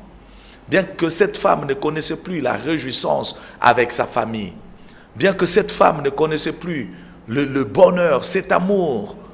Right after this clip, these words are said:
d'avoir quelque chose, peut-être c'est ton cas aujourd'hui, je sais que c'est ton cas, c'est pourquoi ce message est venu frapper à ta porte. Tu ne te réjouis pas de ça,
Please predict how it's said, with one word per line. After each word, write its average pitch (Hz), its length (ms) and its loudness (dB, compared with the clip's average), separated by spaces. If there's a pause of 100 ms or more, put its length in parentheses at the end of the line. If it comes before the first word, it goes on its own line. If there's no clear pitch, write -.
(480)
d'avoir 143 440 4
quelque 139 300 0
chose, - 680 -2 (260)
peut-être - 320 2
c'est 196 140 4
ton 175 160 2
cas 185 220 4
aujourd'hui, 117 640 -2
je 117 120 -4
sais 202 200 0
que 170 120 -2
c'est - 220 0
ton 107 120 -2
cas, - 300 -4 (200)
c'est - 200 -2
pourquoi - 360 0
ce - 140 -2
message 101 460 -4
est - 20 -4
venu 95 300 -6
frapper 95 340 -4
à 87 60 -2
ta - 160 -6
porte. - 520 -6 (1300)
Tu 233 140 2
ne 202 60 0
te 185 120 0
réjouis 139 360 2
pas 113 280 0
de 92 100 -6
ça, - 260 -2